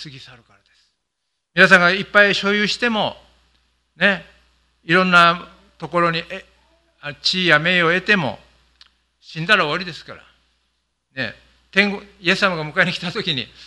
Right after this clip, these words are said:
何も持っていくことはできませんから、私たちはあまり執着しないようにしたいと思います。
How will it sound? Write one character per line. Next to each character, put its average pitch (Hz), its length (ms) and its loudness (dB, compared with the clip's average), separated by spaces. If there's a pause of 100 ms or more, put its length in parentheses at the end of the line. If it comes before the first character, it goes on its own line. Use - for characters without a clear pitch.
(220)
何 233 260 8
も 226 120 2
持 190 140 0
っ 196 80 -8
て 226 100 -2
い 220 60 -2
く 220 40 -12
こ 220 100 -4
と 190 80 -4
は 120 300 0
で 127 120 -8
き 202 120 -6
ま 190 140 -2
せ 160 140 -6
ん 123 60 -12
か 104 100 -10
ら、 90 120 -16 (680)
私 170 240 -2
た 151 60 -10
ち 151 60 -2
は 131 200 -2
あ 165 60 2
ま 185 80 4
り 175 100 0
執 214 320 -4
着 202 240 0
し - 180 -8
な 190 140 -4
い 190 80 -4
よ 185 100 -4
う 190 40 -10
に 196 80 -12
し - 80 -18
た 139 100 -6
い 120 60 -8
と 117 80 -14
思 98 80 -16
い 92 40 -18
ま 87 60 -20
す。 - 160 -20